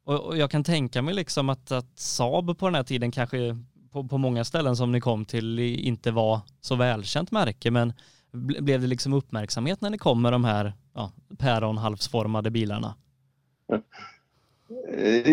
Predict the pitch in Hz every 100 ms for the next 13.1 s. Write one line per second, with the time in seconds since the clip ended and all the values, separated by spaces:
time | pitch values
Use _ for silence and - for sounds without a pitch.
0 | 165 156 117 113 135 143 117 120 160 160
1 | 156 135 139 131 135 139 _ - 165 147
2 | - 147 139 123 139 123 113 - - 156
3 | 127 110 - 151 160 139 131 143 151 156
4 | 151 120 _ _ _ _ _ - 143 165
5 | 160 - 123 110 139 127 143 156 156 135
6 | 117 123 127 139 143 147 147 139 139 135
7 | 135 131 123 120 69 71 170 147 110 117
8 | 151 156 _ - - - - - - -
9 | 127 127 117 127 143 131 107 113 123 127
10 | 123 123 107 110 _ _ 151 113 120 117
11 | 104 - - _ _ _ _ _ _ _
12 | _ _ _ _ _ _ _ - - -
13 | -